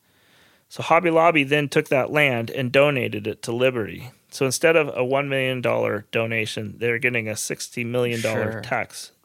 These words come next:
Speaker 2: Right.
Speaker 1: write-off in a sense. So I realized at a smaller level, I can do that. So I had a doctor buy a lot for twenty-five thousand dollars.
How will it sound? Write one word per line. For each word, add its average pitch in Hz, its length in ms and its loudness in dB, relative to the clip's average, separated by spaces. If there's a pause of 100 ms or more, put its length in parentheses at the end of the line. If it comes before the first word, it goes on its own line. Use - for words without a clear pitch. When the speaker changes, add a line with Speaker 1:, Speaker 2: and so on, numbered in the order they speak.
(120)
Speaker 2:
Right. 113 340 -10 (340)
Speaker 1:
write-off 127 460 2
in 110 80 -8
a 135 40 -10
sense. - 460 -8 (1120)
So - 180 2
I 160 40 8
realized 160 640 6 (140)
at 151 80 6
a 135 40 2
smaller 151 460 4
level, 131 460 4
I 135 100 2
can 120 180 -2
do 180 280 0
that. 92 200 0
So 117 140 -4
I 131 80 2
had 139 160 -2
a 120 60 -2
doctor 123 420 2
buy 123 200 4
a 117 80 2
lot 117 280 2
for - 80 -14
twenty-five 104 460 -4
thousand 98 320 -8
dollars. 107 500 -6